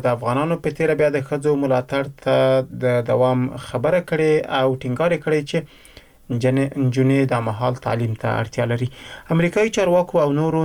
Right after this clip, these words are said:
نړیوالو تر دې وړاندې هم د نجونو پر تعلیم ټینګار کړی، خو له دې سره سره هم طالبانو له تیرو دوو کلونو راهیسې نجونې تر شپږم ټولګي پورته ښوونځیو نه منع کړي. په اوسنیو شرایطو کې د امریکا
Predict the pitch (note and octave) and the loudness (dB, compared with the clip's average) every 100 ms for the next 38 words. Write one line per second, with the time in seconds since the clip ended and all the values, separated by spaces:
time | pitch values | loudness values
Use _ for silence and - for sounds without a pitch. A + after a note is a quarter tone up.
0 | D3+ B2 B2 C3+ C#3 C3+ A2+ C3+ C#3+ D3+ | 0 0 2 2 2 0 0 2 2 0
1 | C3 D3+ F3 D3 C3+ C#3+ C#3+ C3+ A#2 B2+ | 0 0 2 2 2 0 0 -2 -2 0
2 | C#3+ C3+ B2 C#3 C3+ D#3 E3+ C3+ - B2 | 0 -2 0 0 0 0 0 0 0 0
3 | C3 E3 D#3+ D#3+ F#3 F#3 D#3 E3 D#3+ C3 | 0 0 -2 -2 0 0 2 0 0 0
4 | C3 E3 F#3+ F#3 - - - - F#3 E3+ | 2 2 2 0 -4 -18 -20 -4 -2 2
5 | G#3 G#3+ F#3 G3+ G#3 G3 F#3+ F3+ F3 E3+ | 2 4 4 4 2 0 0 2 2 0
6 | - E3+ D#3+ D3+ D#3+ D3 C#3 - C#3 C3+ | 0 0 2 2 0 0 -2 -2 -2 2
7 | C#3+ C#3 C3 B2+ C3 F#3+ F3+ F3 D#3 C#3+ | 2 2 0 0 0 0 2 0 0 0
8 | C3+ D3+ D3 C#3 C3+ B2 A2+ - B2 - | 2 2 2 2 0 0 -2 -4 -8 -8
9 | - _ _ - G3+ F#3+ G3+ A#3 G#3+ D3 | -18 _ _ 2 4 4 0 2 2 0
10 | D3 A#2 A2+ - - B2 B2 C3+ E3 | -2 -2 -2 -4 -2 0 0 0 -2